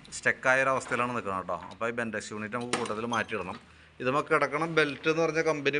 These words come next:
ബെൽറ്റ് അല്ല, പുതിയ ബെൽറ്റാണ്, പക്ഷേ കമ്പനി ബെൽറ്റ്, ഒറിജിനൽ ബെൽറ്റ് ഒന്നും അല്ല, ഡ്യൂപ്ലിക്കേറ്റ് ബെൽറ്റാണ് കിടക്കണേ. പക്ഷേ ബെൽറ്റ്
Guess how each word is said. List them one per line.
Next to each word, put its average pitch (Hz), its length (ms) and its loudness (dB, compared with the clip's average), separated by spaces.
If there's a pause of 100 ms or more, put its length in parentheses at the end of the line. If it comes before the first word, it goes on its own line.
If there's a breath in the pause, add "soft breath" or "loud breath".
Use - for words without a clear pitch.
ബെൽറ്റ് 139 240 2
അല്ല, 120 120 2 (400)
പുതിയ 131 200 0 (100)
ബെൽറ്റാണ്, 160 360 4 (100)
പക്ഷേ 139 220 -2
കമ്പനി 127 320 -2 (200)
ബെൽറ്റ്, 139 300 -4
ഒറിജിനൽ 123 340 -2
ബെൽറ്റ് 131 200 0
ഒന്നും 131 140 -2
അല്ല, 117 200 0
ഡ്യൂപ്ലിക്കേറ്റ് 113 440 -2
ബെൽറ്റാണ് 123 340 0
കിടക്കണേ. 98 280 -2 (440 loud breath)
പക്ഷേ 143 240 2 (220)
ബെൽറ്റ് 127 240 0